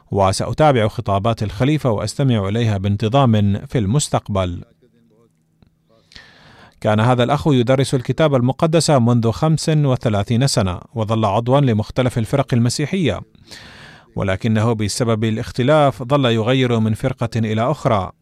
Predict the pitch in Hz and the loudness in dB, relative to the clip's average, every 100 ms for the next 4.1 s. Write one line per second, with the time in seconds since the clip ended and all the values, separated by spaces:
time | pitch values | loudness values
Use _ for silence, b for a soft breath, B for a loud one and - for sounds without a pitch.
0 | _ - 120 107 104 - 135 127 117 101 | _ -4 -2 0 -2 -4 -4 -2 -4 -2
1 | 123 113 98 101 135 - 113 113 107 - | 0 0 0 -2 -4 -2 0 0 -2 -8
2 | B B B B B - 98 90 127 117 | B B B B B -2 0 0 -2 0
3 | 110 98 - 113 104 123 110 - 104 95 | -2 -2 -4 -4 -2 -2 -2 -2 -2 -2